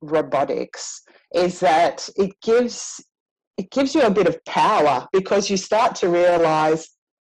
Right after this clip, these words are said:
this isn't as complicated as I thought it was going to be, and I can understand how to do this tiny little bit here, and, and I have some insight now into, you know, how machines work or how robots or even, you know, just electronics.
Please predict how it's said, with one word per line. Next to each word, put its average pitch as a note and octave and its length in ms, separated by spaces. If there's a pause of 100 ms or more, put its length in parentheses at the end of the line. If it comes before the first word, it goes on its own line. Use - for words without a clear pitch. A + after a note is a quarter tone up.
(320)
this E4+ 160
isn't D4+ 400
as F#3 160
complicated F#3 600
as E3 160
I D#3 80
thought F#3+ 260
it - 80
was E3 160
going D3+ 240
to D3+ 60
be, D3 380
and F3 180
I F3+ 80
can F#3+ 160
understand A3 400
how F3 100
to E3 120
do E3 260
this F3+ 160
tiny E3+ 560 (320)
little E3+ 180
bit E3+ 220
here, E3+ 260
and, D3+ 480
and F3 140
I F3 40
have G#3 180
some F3+ 220
insight E3+ 460
now D#3+ 180
into, D#3+ 460 (720)
you F3+ 80
know, D3+ 80
how D#3+ 680 (300)
machines D#3+ 680
work D3+ 640
or D3+ 80
how D3+ 460 (280)
robots C#3+ 540
or C#3+ 160
even, C3+ 460
you D3+ 340
know, B2+ 160
just - 300
electronics. - 800